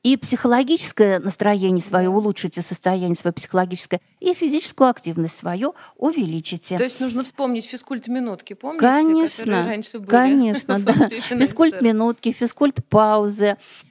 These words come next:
Speaker 1: М, да просто самые несколько коротких упражнений гигиенической гимнастики. Производственная гимнастика у нас раньше была.
Speaker 2: Да,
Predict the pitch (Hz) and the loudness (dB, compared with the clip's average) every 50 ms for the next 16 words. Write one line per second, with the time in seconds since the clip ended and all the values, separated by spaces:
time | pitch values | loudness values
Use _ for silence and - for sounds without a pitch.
0 | _ _ _ _ - - 185 202 208 208 208 208 208 202 202 202 202 202 202 185 | _ _ _ _ -8 -4 -2 0 0 0 0 0 0 0 0 -2 -2 -2 -4 -6
1 | - _ _ _ _ _ _ _ _ _ _ _ _ _ _ - 190 254 254 - | -8 _ _ _ _ _ _ _ _ _ _ _ _ _ _ -4 0 2 4 4
2 | - 302 311 - - 247 226 - - 226 214 214 214 202 202 196 196 - 226 240 | 4 4 4 2 0 -4 -2 0 0 0 0 0 0 -2 -2 -2 0 2 2 2
3 | 254 240 - 240 220 - - - 220 214 214 208 - - 202 202 196 - - 196 | 2 2 0 -4 -6 -6 -2 0 2 2 2 0 -2 -4 -4 -2 -2 0 0 0
4 | 190 208 220 254 269 269 240 190 180 160 170 165 175 196 208 - - - 190 175 | 0 0 0 0 0 0 -2 -4 -6 -6 -4 -2 -2 -2 -4 -6 -4 -4 -4 -4
5 | - 170 165 156 160 160 165 - - - - - 190 185 170 - 214 254 285 269 | -4 -4 -4 -2 -2 -4 -4 -6 -10 -12 -8 -6 -4 -4 -2 0 2 2 2 2
6 | 254 240 254 262 254 - 247 214 226 220 226 220 220 214 - - - - - 214 | 0 0 -2 -2 0 0 -2 0 0 0 0 0 0 -2 -6 -8 -10 -4 -2 0
7 | 208 208 208 202 202 214 208 202 202 196 - 202 190 208 208 202 196 190 | 0 0 0 -2 -2 -2 -2 -2 -2 -4 -6 -6 -4 0 0 0 0 -2